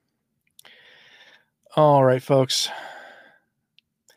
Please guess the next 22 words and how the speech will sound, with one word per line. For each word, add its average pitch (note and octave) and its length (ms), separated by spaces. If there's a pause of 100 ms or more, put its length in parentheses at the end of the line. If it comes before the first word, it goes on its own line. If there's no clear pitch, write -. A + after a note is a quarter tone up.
(680)
Thank E3 240
you D#3+ 60
very D3+ 180
much C#3+ 160
for C#3+ 80
tuning D3 300
in C#3 100
today. C3+ 360
If - 100
you D3 80
have C#3+ 120
any D3 180
further C#3+ 260
thoughts, C#3 240
this B2+ 140
is B2+ 100
the - 80
time C3 160
to B2 80
get B2+ 160
them C#3 160
in. D3+ 180